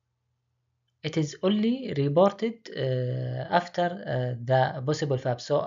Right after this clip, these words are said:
if the, uh, definition or the level of the V A E reach the possible fab, I can look for the, uh, secondary, uh, B S I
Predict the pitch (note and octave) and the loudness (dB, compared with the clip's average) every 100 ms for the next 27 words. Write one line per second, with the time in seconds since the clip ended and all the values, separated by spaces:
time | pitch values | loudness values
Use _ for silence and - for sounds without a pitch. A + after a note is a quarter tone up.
0 | - D3+ C3 - C#3 C#3 G3+ - C#3 B2 | -2 -4 -6 -2 0 0 -2 -8 -6 -4
1 | C3+ E3 G3+ F3+ D3 B2+ B2 B2+ E3 E3+ | -4 0 0 0 -2 0 2 2 0 -2
2 | D#3+ D3 - C3+ C3+ E3+ D#3 C#3+ C3 - | -6 -6 -6 -6 -4 -2 -2 -4 -6 -12
3 | _ _ _ - E3 E3 - C3+ C#3 E3 | _ _ _ -2 0 0 -4 0 0 2
4 | E3+ D#3 - F#3 B3 - _ _ _ _ | 2 0 2 2 2 -4 _ _ _ _
5 | _ - D3+ E3+ E3+ D#3+ D#3 D3+ D#3+ - | _ -2 0 0 2 4 4 2 0 0
6 | D3 C#3+ C#3 C3 C#3 C#3+ - C3+ B2+ B2 | 2 4 4 0 0 -2 -6 -6 -4 -4
7 | B2 B2 B2 - C#3 D3+ D3 C#3+ C3+ C#3 | -4 -6 -6 -4 -2 2 2 2 0 -4
8 | F3 C#3 B2 B2 A#2+ C#3+ A#2+ - A2+ A#2 | -6 -6 -4 -6 -4 -4 -4 -4 -4 -6